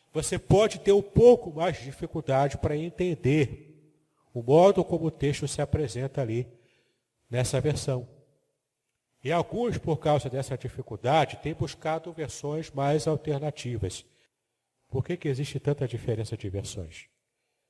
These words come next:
Ou você nunca perguntou, nunca ouviu alguém perguntar, "Se a Bíblia é uma só, por que existem tantas versões?" Hoje você vai entender o porquê. Tá? Mas vamos seguir aqui. Outro versículo que aparece no próximo slide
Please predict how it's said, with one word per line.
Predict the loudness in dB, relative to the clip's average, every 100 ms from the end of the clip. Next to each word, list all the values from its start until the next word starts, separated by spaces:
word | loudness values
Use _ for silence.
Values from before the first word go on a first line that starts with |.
| _ _ _ _
Ou | -8
você | -6 -4 -4
nunca | -2 0
perguntou, | 2 2 0 0 0 2
nunca | 0 2 4
ouviu | 4 6
alguém | 6 4 -2
perguntar, | -2 -6 -4 -4 -4 -8 -20 _ _ _ _
"Se | -6 -4
a |
Bíblia | 0 -2 0
é |
uma | 0 -2
só, | 0 2 2
por | 2 0 0
que |
existem | -2 -2 -4 -6 -6
tantas | -4 -4 -4
versões?" | -4 -6 -6 -8 -8 -14 -12
Hoje | -4 -4
você | -6 -12
vai | -12
entender | -10 -6 -4
o |
porquê. | -2 -4 -6 -16 _ _ _ _ _ _ _ _ _ _ _ _
Tá? | -12 -12 -14 _ _ _ _ _ _ _ _ _ _ _ _ _ _
Mas | -14 -10
vamos | -8 -6
seguir | -6 -2
aqui. | -2 -2
Outro | -2 -2 0
versículo | -2 -2 0 0 0 -2
que | 0
aparece | 2 2 0 -2
no | -2
próximo | -2 -2 -4
slide | -4 -2 -2 -4